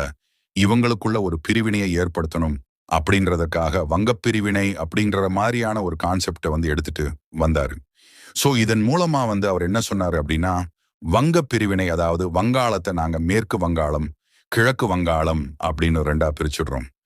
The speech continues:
இதனால என்ன பெனிஃபிட் உங்களுக்கு கிடைக்கும் அப்படின்னு வந்து பாத்தீங்கன்னா, முஸ்லிம்களுக்கு அதிக மெஜாரிட்டி அந்த இடத்துல கிடைக்கும்.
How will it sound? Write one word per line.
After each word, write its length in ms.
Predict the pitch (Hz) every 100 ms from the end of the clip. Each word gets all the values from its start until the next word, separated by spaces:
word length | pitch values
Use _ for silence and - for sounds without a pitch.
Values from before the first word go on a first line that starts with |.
| _ _ _ -
இதனால 420 | 101 104 110 127 120
என்ன 200 | 107 127
பெனிஃபிட் 500 | 104 113 127 131 113
உங்களுக்கு 380 | 95 92 85 80 -
கிடைக்கும் 520 | 104 123 120 127 90 71 _ 90
அப்படின்னு 400 | 85 117 113 98
வந்து 220 | 92 95 80
பாத்தீங்கன்னா, 520 | 82 78 71 73 76 85 - - - -
முஸ்லிம்களுக்கு 760 | 95 - 139 143 113 95 85 87
அதிக 340 | 76 110 131
மெஜாரிட்டி 580 | 113 82 80 98 98 101
அந்த 180 | 87 73
இடத்துல 200 | 76 85
கிடைக்கும். 400 | 71 76 71 69